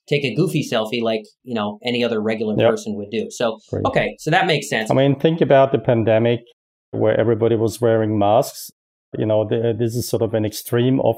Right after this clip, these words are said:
Speaker 2: diversity in terms of the faces. You know, having people with hats on or with masks on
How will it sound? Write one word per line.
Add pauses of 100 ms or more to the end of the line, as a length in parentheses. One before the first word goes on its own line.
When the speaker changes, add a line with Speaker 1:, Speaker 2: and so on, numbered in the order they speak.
Speaker 2:
diversity
in
terms
of
the
faces. (720)
You
know,
having
people
with
hats
on
or
with
masks
on